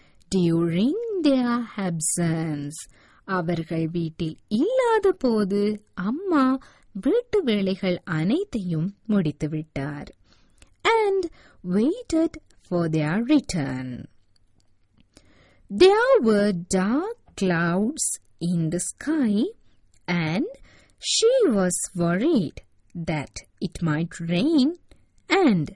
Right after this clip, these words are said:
make the two brothers wet. Their father laughed, saying that children should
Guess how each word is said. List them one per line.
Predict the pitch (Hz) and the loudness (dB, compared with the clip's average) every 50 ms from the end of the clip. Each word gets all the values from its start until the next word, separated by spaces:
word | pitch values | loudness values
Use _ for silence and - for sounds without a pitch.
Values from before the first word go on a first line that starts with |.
| - - _ _ _ _ _ - 196 | -20 -20 _ _ _ _ _ -4 0
make | 202 202 214 247 311 415 494 494 - - - - _ _ - - 202 180 | 2 4 4 4 4 2 0 -2 -6 -12 -20 -20 _ _ -14 -8 -4 -4
the | 180 - - - | -4 -4 -4 -2
two | 262 277 349 392 415 370 233 190 | 0 2 2 2 2 2 2 2
brothers | 180 160 156 160 160 165 170 170 165 170 185 - - - - - - - - - - | 2 2 2 0 0 0 0 0 0 0 -2 -2 -4 -6 -8 -14 -20 -20 -20 -12 -6
wet. | 175 185 196 185 151 - _ - - - - _ _ _ _ _ _ _ _ _ _ _ _ _ _ _ - - _ _ _ _ _ - _ - - - | -2 0 2 2 0 -2 _ -10 -10 -10 -10 _ _ _ _ _ _ _ _ _ _ _ _ _ _ _ -20 -20 _ _ _ _ _ -20 _ -20 -16 -6
Their | 339 392 453 508 539 587 571 - - - | 2 6 6 8 6 6 2 0 -2 0
father | 262 226 214 240 277 277 - 277 214 185 160 165 | 0 2 2 2 2 2 2 0 2 2 0 0
laughed, | 180 208 196 170 139 - - - - - - - - - - - - _ - - - - - | 0 0 0 -2 -2 -4 -8 -18 -18 -18 -18 -20 -20 -20 -20 -20 -20 _ -14 -10 -8 -6 -2
saying | 175 160 156 151 151 151 175 185 185 180 170 180 | 0 0 2 2 0 0 0 0 0 -2 -2 -2
that | 190 254 - - - - - _ _ _ _ _ _ _ _ _ - | -2 -2 -2 -4 -6 -14 -20 _ _ _ _ _ _ _ _ _ -8
children | - - - 359 370 392 403 415 415 381 370 392 403 415 440 480 - | -4 0 4 4 6 6 6 4 4 4 2 2 2 0 -2 -4 -10
should | - - - - - - - - 180 160 170 208 277 453 480 | -12 -10 -8 -6 -4 -4 -4 -2 0 0 2 2 0 -2 -4